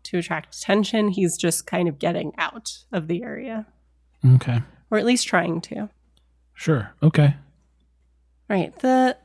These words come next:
Speaker 1: the man in the robe, he begins once again to, appears to cast a spell.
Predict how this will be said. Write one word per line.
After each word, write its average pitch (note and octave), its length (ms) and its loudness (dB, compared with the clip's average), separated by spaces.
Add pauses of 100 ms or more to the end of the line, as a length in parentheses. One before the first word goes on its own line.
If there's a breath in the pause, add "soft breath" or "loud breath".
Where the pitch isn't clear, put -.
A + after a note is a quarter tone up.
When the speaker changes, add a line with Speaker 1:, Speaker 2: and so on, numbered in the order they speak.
(720)
Speaker 1:
the - 100 -6
man C4+ 160 6
in D#4 100 6
the C#4+ 80 4
robe, F#3+ 520 4 (800)
he G#3 640 4 (1000)
begins A3+ 380 4
once G#3 220 2
again E3+ 540 2 (460)
to, E3 680 4 (960)
appears A3+ 480 0
to F#3+ 100 -8
cast - 400 -4
a - 80 -10
spell. G3 600 -4